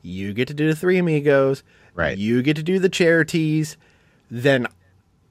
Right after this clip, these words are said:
Speaker 1: I don't know what the fuck else. Maybe someone
Speaker 2: Right.
Speaker 1: talks about lying, cheating, and stealing in a promo. Like, split it up.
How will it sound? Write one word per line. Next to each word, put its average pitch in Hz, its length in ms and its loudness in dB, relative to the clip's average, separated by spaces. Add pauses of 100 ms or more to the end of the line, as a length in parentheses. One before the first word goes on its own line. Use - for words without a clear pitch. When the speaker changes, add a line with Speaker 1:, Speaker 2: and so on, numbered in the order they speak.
(100)
Speaker 1:
I 147 180 4
don't 143 220 4
know 139 140 6
what 123 280 2
the 123 80 -2
fuck 104 320 -4
else. - 480 -8
Maybe 135 220 4
someone 135 260 4
Speaker 2:
Right. - 40 -4
Speaker 1:
talks 143 200 4
about 127 200 2
lying, 127 320 2
cheating, 113 360 -2
and 104 100 -6
stealing 104 440 -4
in 92 120 -8
a 90 40 -10
promo. 90 420 -8 (240)
Like, 151 340 2 (600)
split - 640 -2
it 147 140 0
up. 127 220 0